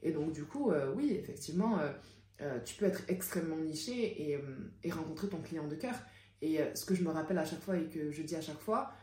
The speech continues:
et que j'essaie de me rappeler, euh, à chaque lancement et à ancrer au fin fond de mon âme et de mon cœur,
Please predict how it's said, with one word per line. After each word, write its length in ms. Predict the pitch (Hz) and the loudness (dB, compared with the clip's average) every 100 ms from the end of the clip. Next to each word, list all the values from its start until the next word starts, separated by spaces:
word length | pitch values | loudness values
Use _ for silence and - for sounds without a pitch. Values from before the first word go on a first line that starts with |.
| - _ | -20 _
et 80 | 180 | -4
que 120 | 185 | 2
j'essaie 460 | 175 180 190 - 220 | 4 8 6 8 6
de 100 | 180 | 6
me 140 | 165 | 2
rappeler, 640 | 160 180 185 196 190 180 - - - - | 0 2 2 6 6 6 2 -14 -14 -6
euh, 140 | 156 - | -6 -4
à 120 | 151 | -4
chaque 280 | - 185 190 | 0 0 4
lancement 440 | 180 180 185 180 | 4 4 2 2
et 100 | 175 | 2
à 100 | 156 | 0
ancrer 340 | 170 180 - 202 | 0 -2 2 2
au 80 | |
fin 260 | 160 - 202 | 2 -2 0
fond 180 | 180 196 | 2 2
de 80 | 165 | 2
mon 180 | 160 | 0
âme 160 | 175 165 | -2 0
et 60 | 143 | -2
de 60 | |
mon 120 | 147 | -4
cœur, 220 | 156 277 | -2 0